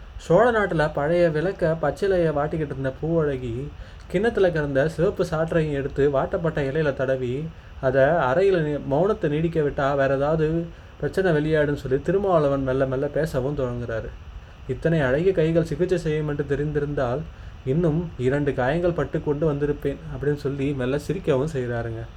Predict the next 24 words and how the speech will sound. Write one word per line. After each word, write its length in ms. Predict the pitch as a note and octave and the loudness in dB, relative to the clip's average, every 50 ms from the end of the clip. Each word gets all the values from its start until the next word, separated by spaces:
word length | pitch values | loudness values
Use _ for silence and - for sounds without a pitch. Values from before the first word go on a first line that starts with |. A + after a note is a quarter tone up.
| - - - - - - - - - - - - | -18 -18 -18 -18 -18 -18 -18 -18 -16 -16 -10 -4
கிண்ணத்துல 300 | - F#3+ A3 B3+ B3+ - | -2 0 0 0 2 2
இருந்த 360 | G#3+ F#3+ E3+ D#3 D3+ D#3+ F3 F3 F3+ | 2 2 4 4 4 4 4 4 2
சாற்ற 320 | - D#3 G3+ A3 - F3+ | 2 2 2 2 2 0
தடவத்தை 420 | E3 D3+ C#3+ E3 D#3+ D#3 D#3+ C#3+ | 0 2 0 0 0 0 -2 -2
நிறுத்திட்டு 600 | C3+ C#3 D3+ - E3 E3 - D3 B2+ B2+ D3 E3 | -2 -2 -2 -4 -6 -2 0 0 2 2 2 0
சோழ 320 | E3+ E3 - D#3 F3 G3+ G3 | 0 -2 0 0 0 2 2
நாட்டு 280 | F#3+ F3 E3 E3 D#3+ | 2 0 0 0 0
இளவலை 340 | C#3+ C#3+ D3 D3 D3 C#3 C3+ C3+ | 0 0 0 0 0 -2 -2 -2
பார்த்துட்டு 520 | C3+ C3+ C3 - C3+ - C3 B2 B2 C3+ D#3+ E3 - - - - - - | -4 -4 -4 -6 -6 -4 -2 -2 0 -2 -2 -4 -8 -14 -18 -12 -2 4
பூவழகி 520 | F#3 G#3+ G#3 F#3+ E3+ D#3 C3 B2+ C#3 D3+ | 6 8 8 8 6 4 2 0 -2 -4
செயல் 320 | D#3+ D#3+ C#3+ C3+ C3 C3 C3 - | -2 -2 -2 0 0 -2 -4 -2
சொல்றாங்க, 600 | - C3+ C3 D3 D3 C#3+ C3+ B2+ A#2 A#2 B2+ D3+ D#3+ - - - - - - - - - | -2 -2 0 0 0 0 0 -2 -4 -4 -4 -6 -8 -12 -14 -18 -18 -18 -18 -18 -14 -10
"அதற்கு 380 | C3 B2+ A#2+ E3 E3+ D#3 D#3+ D#3+ | -6 0 2 2 2 2 2 0
சீக்கிரம் 420 | - - F3 F#3 - G3 F#3+ F3+ | 0 0 0 2 2 2 2 4
வாய்ப்பு 320 | D#3+ C#3 D3+ F3 E3 F3 D#3 | 4 4 4 2 2 2 2
கிடைக்கும், 380 | D#3+ D#3 E3 E3 - E3+ C#3+ - | 2 2 0 0 -2 -4 -4 -2
பயப்படாதீர்கள்" 720 | C3 B2 C3+ C3+ - E3 D#3+ D#3+ D#3+ D#3+ D3+ D3+ D#3 C#3 - - - - - - | -2 -2 -2 2 4 4 4 4 4 0 0 0 -2 -4 -4 -8 -14 -16 -16 -16
அப்படின்னு 260 | - C3 - C#3 C#3+ | -14 -6 -2 0 0
சொல்லி 460 | C#3+ D3 C#3+ C3 C3+ C3+ C3 C#3+ E3 E3 - - - - - - | 0 0 -4 -4 -2 0 -2 -2 -2 -6 -10 -14 -16 -10 -4 -2
சிரிக்கவும் 440 | F#3+ G#3 A#3 - D#3+ C3+ D3+ E3+ D#3 | -2 -2 0 2 2 2 2 2 0
செய்றாங்க. 260 | D3 C3+ B2+ B2 - - - - - - - - - | 0 0 0 -2 -2 -4 -8 -14 -18 -18 -10 -2 2
புலியின் 380 | F#3 G#3 A#3 A3+ A3 G#3+ G#3 | 2 2 2 2 0 -2 0
கண்களைப் 480 | - E3 D3+ E3+ F3+ F#3+ F3+ F3 D#3+ E3 | 0 -2 -2 0 0 2 0 0 0 -2
போலவே 380 | D#3 D3+ D3+ D3+ D3 D3 C#3+ | -2 -2 0 0 0 0 0